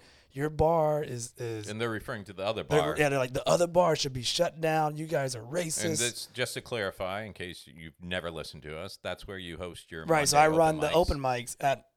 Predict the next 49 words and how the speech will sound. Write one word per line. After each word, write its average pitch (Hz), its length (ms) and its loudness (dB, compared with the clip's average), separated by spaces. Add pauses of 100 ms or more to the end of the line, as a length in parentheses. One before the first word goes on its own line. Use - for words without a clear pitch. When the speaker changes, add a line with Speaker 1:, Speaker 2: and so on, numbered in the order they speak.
Speaker 1:
Other 170 180 4
Bar 123 220 4
every 123 140 -2
Monday. 151 400 0 (100)
Speaker 2:
Right. 82 180 -6 (460)
Speaker 1:
And 123 220 -2
they're 135 160 -2
just 127 300 -6
Speaker 2:
Wall 117 160 6
Speaker 1:
just 113 80 -2
Speaker 2:
Street, 120 180 -4
downtown 95 420 -4
Orlando, 82 380 -6
one 76 180 -8
of 73 100 -14 (240)
the 73 140 -12
longest 82 380 -6
running 71 200 -10
open 65 80 -4
mics 151 60 4
Speaker 1:
nine 165 100 4
P 139 180 2
M. 101 100 -4
Speaker 2:
in 67 60 -12
Orlando. 64 420 -14
Speaker 1:
Yeah. 131 140 -14
Speaker 2:
Nine 73 220 -10
P - 80 -14
M. - 60 -20 (160)
Check - 240 -10
it 69 40 -10
out. 60 140 -14 (220)
Speaker 1:
So 160 240 2
they're 165 100 8
shitting 165 380 4
on, 147 120 -6
they're 151 120 2
just, 151 240 -2
like, 127 120 2
they're 135 160 -2
just 117 180 -4 (220)
yelling 127 420 4
at - 140 -10
me. 113 140 -16
Speaker 2:
And 101 140 -4
you're 110 100 0
like, 127 100 4
Speaker 1:
All 175 160 10
caps 147 540 6